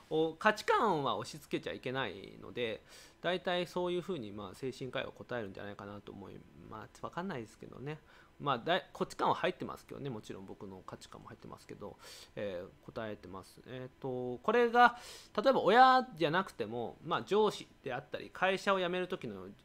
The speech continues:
言い訳でも、えー、会社を休む時の言い訳でも何でもいいんですよね。まあ、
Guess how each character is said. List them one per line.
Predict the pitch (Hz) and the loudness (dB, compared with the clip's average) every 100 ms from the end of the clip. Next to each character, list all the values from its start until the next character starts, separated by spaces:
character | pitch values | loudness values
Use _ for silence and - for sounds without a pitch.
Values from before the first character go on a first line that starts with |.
| - - | -20 -18
言 | - 131 | -8 -4
い | |
訳 | 131 131 | -2 -2
で | 131 120 | -4 -4
も、 | 82 76 - _ - | -8 -16 -20 _ -10
え | 107 82 80 | -8 -8 -2
ー、 | |
会 | 170 165 | -2 0
社 | 170 | -2
を | |
休 | 156 202 | -2 -4
む | 160 | -6
時 | 104 92 | -10 -10
の | 101 98 - _ - _ _ - - _ _ _ - | -10 -12 -14 _ -20 _ _ -20 -20 _ _ _ -12
言 | 117 | -8
い | |
訳 | 113 110 104 | -8 -8 -10
で | 98 | -10
も | 67 | -12
何 | 101 113 | -12 -10
で | 127 | -8
も | 135 139 | -6 -6
い | 135 131 | -8 -10
い | |
ん | 156 | -10
で | - | -10
す | - | -14
よ | - | -14
ね。 | 117 120 127 - _ - - | -12 -12 -14 -18 _ -18 -12
ま | 120 107 | -8 -8
あ、 | 80 | -8